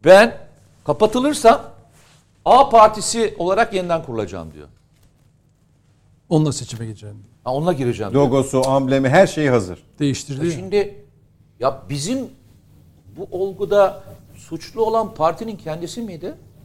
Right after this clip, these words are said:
Speaker 1: Yani H D P diye bir parti var, binası var. Ee, içinde sandalyesi var, masası var,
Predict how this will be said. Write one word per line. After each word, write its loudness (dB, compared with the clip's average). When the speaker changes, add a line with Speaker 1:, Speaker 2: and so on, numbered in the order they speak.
Speaker 1:
Yani 0
H 4
D 6
P 2
diye 6
bir 6
parti 6
var, 6
binası 2
var. 6
Ee, 6
içinde 4
sandalyesi 4
var, 2
masası -2
var, 0